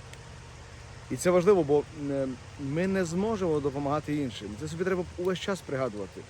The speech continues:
Я знаю, що я, я про це вже неодноразово згадував з інших сторін, але ми маємо право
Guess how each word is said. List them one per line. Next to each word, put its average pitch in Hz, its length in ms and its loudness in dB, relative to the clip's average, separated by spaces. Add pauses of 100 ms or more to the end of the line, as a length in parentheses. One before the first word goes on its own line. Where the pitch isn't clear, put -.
(400)
Я 143 100 2
знаю, 214 200 4
що 190 100 4
я, 185 140 4
я 170 120 4
про 165 120 0
це 165 60 2
вже 170 120 2
неодноразово 165 540 2
згадував 156 380 4
з 127 60 -6
інших 156 280 -2
сторін, 123 320 -4 (360)
але 131 180 2
ми 147 180 0
маємо 175 640 4 (240)
право 139 680 2